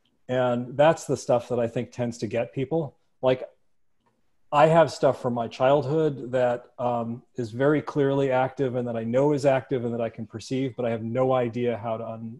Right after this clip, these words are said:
unpack. Um, and so it, it may be that part of it is, like, if you had a pretty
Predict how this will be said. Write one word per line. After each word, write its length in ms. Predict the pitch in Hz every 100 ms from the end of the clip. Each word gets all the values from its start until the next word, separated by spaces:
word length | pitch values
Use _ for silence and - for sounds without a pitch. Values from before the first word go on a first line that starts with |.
| -
unpack. 600 | 117 113 120 107 107 _ _ _ _ _ _ _ _
Um, 400 | 127 123 113 110 104 _ _ _ _ _ _ _ _ -
and 500 | 127 120 120 120 117
so 360 | - 123 123
it, 220 | 127 135 - _ 147
it 140 | 135 - -
may 200 | 151 165
be 140 | 190 180
that 200 | 156 -
part 240 | 156 170
of 80 | 143
it 80 | 135
is, 140 | 120
like, 200 | 127 123
if 120 | 120
you 80 | 131
had 240 | 123 143
a 60 | 139
pretty 480 | - 151 143 127